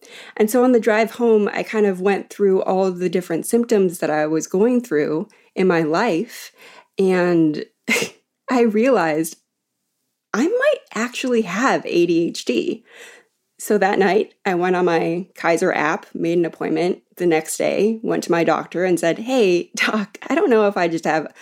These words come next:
a terrible personality because I'm not paying attention to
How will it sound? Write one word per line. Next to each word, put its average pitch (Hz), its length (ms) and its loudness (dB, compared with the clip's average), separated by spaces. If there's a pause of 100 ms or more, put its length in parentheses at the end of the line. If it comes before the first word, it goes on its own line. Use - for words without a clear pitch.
(220)
a 170 60 -4
terrible 160 680 -2
personality 151 800 -2
because 156 260 0
I'm 165 200 0
not - 160 -2
paying 165 180 -2
attention - 380 -6
to 147 160 -4